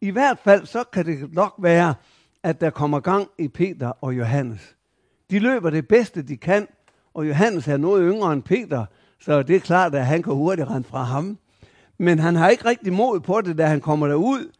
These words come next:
Han bliver bare stående udenfor, mens Peter går lige ind, og så går Johannes også ind. Og Johannes skriver om sig selv, at da han så det,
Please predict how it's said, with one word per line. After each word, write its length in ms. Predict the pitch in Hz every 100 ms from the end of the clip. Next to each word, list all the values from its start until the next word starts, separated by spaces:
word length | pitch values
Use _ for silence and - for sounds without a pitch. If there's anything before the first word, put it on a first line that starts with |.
| _ -
Han 160 | 180
bliver 120 | 175
bare 220 | 170 185 170
stående 360 | 208 202 156
udenfor, 500 | 156 214 202 - 185
mens 260 | 185 151 -
Peter 300 | 196 226 240
går 200 | 143 143
lige 340 | 185 254 233
ind, 100 | 233 - _ _ _ _
og 120 | - 156
så 100 | 196
går 200 | 185 175
Johannes 520 | 160 147 196 147 -
også 280 | 160 156 -
ind. 220 | 127 123 101 _ _ _ _ _ _ _ _ _ _ -
Og 140 | 190
Johannes 460 | 180 175 262 269 180
skriver 400 | - 254 226 165
om 240 | 160 151
sig 180 | - 143
selv, 280 | - 233 - _ _ _ _ _ -
at 240 | 170 -
da 120 | 180 170
han 240 | 143 143
så 300 | - 247 262 - 185
det, 220 | 220